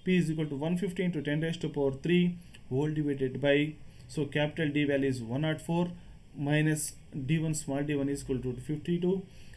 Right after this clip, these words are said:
into, what is the F L is seventy-eight. Then substitute all the values here and find the value sigma T tensile stress.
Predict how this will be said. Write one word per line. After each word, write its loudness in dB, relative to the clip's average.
into, 2
what -2
is -2
the 2
F 0
L 0
is 0
seventy-eight. 2
Then 0
substitute -4
all 0
the 0
values -4
here 0
and -2
find -2
the 2
value 4
sigma -2
T 4
tensile 2
stress. 2